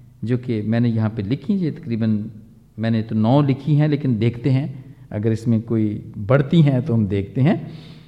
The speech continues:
मसीही ईदें एडवेंट से शुरू होती हैं। एडवेंट का आगाज़ नवंबर के दरमियानी से लेके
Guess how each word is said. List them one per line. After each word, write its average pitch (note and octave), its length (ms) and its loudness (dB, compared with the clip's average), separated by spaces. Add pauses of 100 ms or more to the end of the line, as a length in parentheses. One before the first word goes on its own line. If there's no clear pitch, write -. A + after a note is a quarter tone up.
(220)
मसीही F#3 480 8
ईदें F#3 720 4 (1080)
एडवेंट F3+ 460 8
से - 200 0
शुरू C#3+ 260 0
होती G#2+ 340 0
हैं। F2+ 420 -6 (800)
एडवेंट C#3 500 6
का D#3 140 0
आगाज़ G2+ 680 2 (1500)
नवंबर D3 520 6
के D#3 240 2
दरमियानी A#2+ 580 6
से B2+ 160 -2
लेके A2 600 0